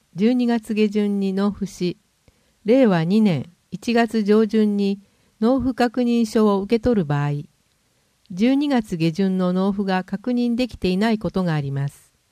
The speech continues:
該当する人は、十二月下旬に納付した領収書、口座振替の場合は、引き落としが記載された通帳もお持ちください。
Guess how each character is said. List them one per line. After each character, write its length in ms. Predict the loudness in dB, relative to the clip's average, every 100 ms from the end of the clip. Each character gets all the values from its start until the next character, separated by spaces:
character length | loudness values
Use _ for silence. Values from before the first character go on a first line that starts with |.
| _ _ _ _ _ _ _ -2
該 220 | 0 2
当 220 | 2 0
す 140 | 0
る 140 | -2 -2
人 240 | 0 2
は、 240 | 2 2 -4 _ _ _ _ _ _
十 180 | 0 2
二 140 | 2
月 300 | 2 0 0
下 160 | -2 0
旬 240 | 0 0
に 120 | 0 0
納 220 | 2 2
付 100 | 0
し 140 | -2
た 240 | -4 -4 -4
領 240 | -2 2 2
収 220 | 0 -2
書、 280 | 0 -2 -4 _ _ _ _ _ _ _ _
口 180 | 0 2
座 160 | 2 0
振 60 |
替 360 | 0 0 0 0
の 120 | -2
場 220 | -2 -2 -2
合 180 | -2
は、 260 | -2 -4 -6 _ _ _ _
引 100 | -10
き 140 | 0 2
落 100 | 2
と 120 | 0
し 160 | 0 -2
が 180 | -2
記 140 | -4 -4
載 240 | 0 0
さ 120 | 0
れ 120 | -2 0
た 160 | -4
通 280 | -6 -4 -6
帳 360 | -2 0 0 -4 _ _ -4
も 240 | -4 -4 -6
お 60 | -4
持 160 | -4
ち 100 | -6
く 100 | -6
だ 140 | -4 -4
さ 180 | -4
い。 80 | -6